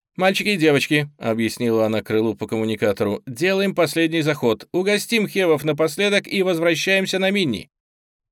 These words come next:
Началась последняя атака. Передовое звено подбило линкор, потом второй, а потом Гарпия совершила разворот, вышла на огневой рубеж, и Холл приникла к монитору.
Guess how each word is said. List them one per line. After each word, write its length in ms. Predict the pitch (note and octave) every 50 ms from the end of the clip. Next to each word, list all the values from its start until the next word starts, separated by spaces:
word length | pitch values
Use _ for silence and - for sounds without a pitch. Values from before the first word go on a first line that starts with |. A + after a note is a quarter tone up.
| _ _ _ -
Началась 720 | F2+ G2+ G2 - - A#2+ D3+ F3+ F#3 D3+ - - - - _ _
последняя 720 | - A2 B2+ B2 - - A2+ A2+ A2+ A2 A2 A2 A2 -
атака. 680 | - B2 A#2 G#2+ - - - - - - - - - _ -
Передовое 560 | - G2+ G2+ G2 G2+ G#2+ A2 A2 A2 A2 G#2
звено 400 | F#2+ G#2 G2 G2+ G#2+ A2+ A#2 G#2
подбило 500 | - G#2 G2 F#2+ F#2+ G#2 G#2+ G#2+ G#2+ G#2
линкор, 640 | G2+ G2+ G2+ G2 - - D3 D#3+ E3 D#3 C#3+ - _
потом 320 | - F#2 G2+ - A#2+ A2 G2+
второй, 640 | - - - G2 G2+ B2 D#3 E3 D#3+ C#3 A2 - _ _ -
а 160 | F2 F2 F2
потом 480 | - A2 G#2+ G2+ - D3 C#3 A2+ G2
Гарпия 480 | F2 - C#3 C#3+ B2 - - B2 A#2 A2+
совершила 580 | G#2 - A2 G#2 G#2+ G#2 - - C#3+ C3+ A#2 A2
разворот, 640 | G#2+ G2 F#2+ G2+ A2 C#3 F3 F#3+ F#3 D3+ D3 - _ -
вышла 520 | - F#2 A2 D#3 E3+ D3 - - G2+ G2
на 160 | G2 G2+ G2+ G2+
огневой 400 | F#2+ G2 G#2+ G#2+ A2 A2+ A2 A#2
рубеж, 440 | C#3 D3+ E3+ G3 G3+ F#3+ - - _ _ _ _ _ _ _ _ _ _ -
и 120 | G2 G2+ F#2+
Холл 360 | - - - G2 F#2+ F#2 F2+
приникла 800 | - - B2 B2+ A#2+ G#2 G2+ G#2 G2+ G2+ A2 G#2+ G#2+ G#2+ G#2+ G#2 _ _ _
к 80 | -
монитору. 800 | G#2+ G#2 G2+ G2 G2+ A2 A#2+ _ - G#2+ - - - - _ _